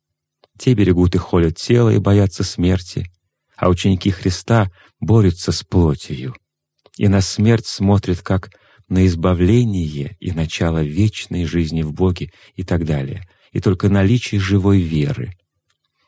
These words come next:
позволяет христианину идти в своей жизни крестным путём, то есть наперекор миру, не считаясь с его устоями, взглядами, обычаями.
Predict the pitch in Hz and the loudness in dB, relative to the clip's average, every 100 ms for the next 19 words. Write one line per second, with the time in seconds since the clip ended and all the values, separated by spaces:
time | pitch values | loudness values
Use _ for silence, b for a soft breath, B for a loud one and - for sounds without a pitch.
0 | _ - 87 87 85 78 - 78 - 87 | _ -2 0 2 2 0 -4 -8 -4 -2
1 | 82 110 98 85 82 - 92 - 85 80 | 2 2 4 2 -2 -4 -6 -2 -2 0
2 | 80 95 107 90 87 80 b b _ _ | 0 0 0 0 -2 -2 b b _ _
3 | 90 90 80 - 78 - 87 - 76 67 | 0 2 0 -4 -6 -4 -8 -6 -6 -6
4 | - _ _ _ _ _ _ _ _ 92 | -16 _ _ _ _ _ _ _ _ 0
5 | 90 - 95 95 98 101 - 95 87 78 | 0 0 -2 0 0 0 -2 0 0 0
6 | 85 90 85 78 65 _ _ _ _ 90 | 0 2 2 0 -4 _ _ _ _ -10
7 | - - 90 107 90 80 - - 90 92 | -8 -6 -2 0 0 -2 -6 -2 2 2
8 | 87 78 - - 104 101 92 87 B B | 2 -2 -6 0 2 2 0 -2 B B
9 | 82 76 82 90 104 80 82 b b - | -10 -2 0 0 0 -4 -8 b b -8
10 | 78 85 87 - 85 80 | -2 -2 -4 -8 -8 -8